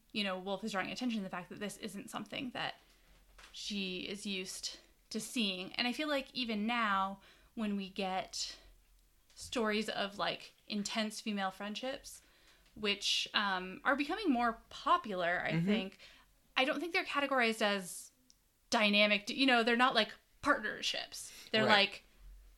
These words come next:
Speaker 1: friendships that are complicated and, like, you know,
Speaker 2: Mm-hmm.
Speaker 1: um, My Brilliant Friend, like,
Speaker 2: Right,
Speaker 1: that
Speaker 2: I was,
Speaker 1: sort
Speaker 2: I was
Speaker 1: of
Speaker 2: thinking
Speaker 1: thing.
Speaker 2: about My Brilliant Friend, and I think what's, what's fascinating, I was just, like, mulling over, like, as you brought up, like,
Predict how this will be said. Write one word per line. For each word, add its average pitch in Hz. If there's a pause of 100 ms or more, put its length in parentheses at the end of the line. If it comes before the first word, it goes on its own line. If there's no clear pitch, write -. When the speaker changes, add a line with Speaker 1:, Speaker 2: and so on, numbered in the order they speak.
Speaker 1:
friendships 247
that 202
are 196
complicated 214
and, 208
like, 170
you 233
know, 196 (120)
Speaker 2:
Mm-hmm. 180 (400)
Speaker 1:
um, 202
My 214
Brilliant 202
Friend, -
like, - (100)
Speaker 2:
Right, 156
Speaker 1:
that 120
Speaker 2:
I -
was, 131
Speaker 1:
sort 127
Speaker 2:
I 131
was 135
Speaker 1:
of -
Speaker 2:
thinking 160
Speaker 1:
thing. 170
Speaker 2:
about 143
My 123
Brilliant 113
Friend, 107
and 113
I 120
think 147
what's, - (120)
what's 120
fascinating, 113 (540)
I 147
was 147
just, 156
like, 147
mulling 147
over, 117
like, 104
as 120
you 151
brought 123
up, 117
like, 104